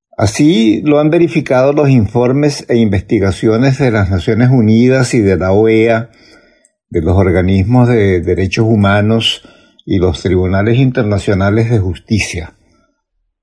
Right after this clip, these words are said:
Es que la magnitud de la tragedia venezolana por culpa del llamado chavismo madurista es tal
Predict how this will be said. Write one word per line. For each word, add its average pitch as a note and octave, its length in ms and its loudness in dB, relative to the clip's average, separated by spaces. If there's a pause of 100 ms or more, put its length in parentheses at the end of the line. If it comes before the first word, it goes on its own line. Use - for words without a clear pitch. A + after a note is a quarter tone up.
(180)
Es G#2 100 -20
que F3 120 -2
la F#3 100 0
magnitud B2+ 720 0
de D#3+ 140 2
la D3+ 80 2
tragedia A2+ 560 2
venezolana A#2+ 760 0
por B2 220 -2
culpa A2 400 0
del A2+ 240 0
llamado G2+ 580 0
chavismo G#2+ 640 0
madurista A#2 720 0
es - 180 -8
tal G2 480 -2